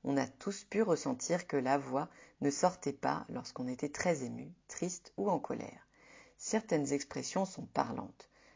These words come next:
Ça m'a coupé le sifflet, je suis resté sans voix. » Que faire alors lorsque la voix disparaît ? Franck a eu le bon réflexe. Il faut, en premier, aller consulter son médecin traitant. Celui-ci vérifiera s'il n'a pas un microbe en cause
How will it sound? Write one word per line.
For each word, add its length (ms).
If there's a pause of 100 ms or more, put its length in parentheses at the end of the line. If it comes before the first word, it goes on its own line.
(180)
Ça 160
m'a 140
coupé 260
le 80
sifflet, 400 (300)
je 140
suis 180
resté 320
sans 260
voix. » 240 (480)
Que 140
faire 500
alors 300
lorsque 260
la 160
voix 220
disparaît ? 560 (540)
Franck 440
a 140
eu 80
le 100
bon 220
réflexe. 720
Il 120
faut, 320 (120)
en 80
premier, 520 (100)
aller 200
consulter 460
son 140
médecin 280
traitant. 380 (480)
Celui-ci 600
vérifiera 640
s'il 200
n'a 100
pas 160
un 140
microbe 420
en 60
cause 360